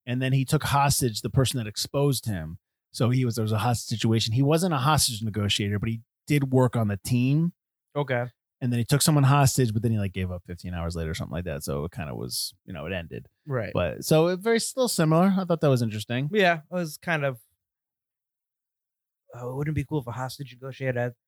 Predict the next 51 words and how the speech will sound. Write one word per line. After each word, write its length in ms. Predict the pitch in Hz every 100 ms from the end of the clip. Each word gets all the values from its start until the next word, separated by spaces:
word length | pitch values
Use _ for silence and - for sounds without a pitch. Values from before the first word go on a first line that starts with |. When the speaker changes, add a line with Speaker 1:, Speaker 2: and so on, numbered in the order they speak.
| _ -
Speaker 2:
had 100 | 139
to 60 |
talk 220 | 131 139 123
another 200 | 123 117
hostage 340 | 123 - 139
negotiator. 360 | 143 151 170 147
Yeah, 200 | 156 156
yeah, 160 | 160
yeah. 300 | 160 165 127 90 _ _ _ _
But 80 | 135
what? 160 | 123 135
Why? 240 | 147 135
Why? 280 | 107 139 123
Why? 380 | 120 139 120 98 _ _ _ _ -
Well, 100 | 156
look 120 | 202
at 80 | -
the, 100 | 214
look 120 | 247
at 60 | 247
this 200 | 185 -
article 340 | 202 247 - 117
I 100 | 107
found 280 | - 95 -
from 120 | 120
nineteen 300 | 170 170 185
eighty-eight. 400 | 170 170 147 - 147 -
Speaker 1:
<laughs> 220 | - -
Speaker 2:
Ooh, 60 | 277
police 240 | 156 202
stealing 160 | 233 214
pension. 200 | 277 339
That 220 | 392 381
could 120 | 214
be, 80 | -
that 200 | 277 381 -
could 60 |
be 60 | 107
Speaker 1:
Nice, 80 | 92
Speaker 2:
interesting. 280 | - - 104
Speaker 1:
nice. 200 | 92 -
Speaker 2:
Yeah. 40 | - _ _ _ _ _ _ _ _ _ _
Speaker 1:
So, 440 | - 214 202 190 - _ _ _
<sighs> 340 | - - -
why 120 | 214
don't 140 | 247 240
you 60 |
tell 140 | 190 180
me 80 | 151
something 340 | 156 117 131
that 320 | 120 107 104